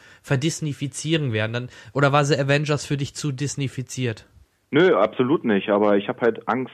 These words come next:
Speaker 2: dass sie, äh, ich sag mal, so lange Star Wars in die Kinos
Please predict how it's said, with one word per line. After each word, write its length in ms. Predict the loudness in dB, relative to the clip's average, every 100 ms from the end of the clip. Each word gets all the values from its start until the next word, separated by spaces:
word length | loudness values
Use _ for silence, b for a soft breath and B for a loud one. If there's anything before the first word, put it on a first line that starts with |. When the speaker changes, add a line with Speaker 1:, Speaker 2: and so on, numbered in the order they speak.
| -6
Speaker 2:
dass 100 | -6 -4
sie, 240 | -2 0
äh, 360 | 2 4 4 2
ich 80 | 0
sag 160 | -2 2
mal, 200 | 0 0 B B B -10
so 160 | 0 2
lange 280 | 2 0 0
Star 240 | 0 2 2
Wars 120 | 0
in 100 | -2
die 80 | -2
Kinos 300 | -2 -2